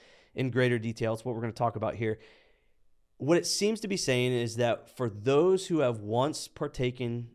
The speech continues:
in the faith, those who have once, um, joined the church, those who have once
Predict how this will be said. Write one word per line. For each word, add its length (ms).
in 140
the 60
faith, 460
those 340
who 100
have 140
once, 520
um, 380
joined 360
the 80
church, 420
those 220
who 80
have 120
once 420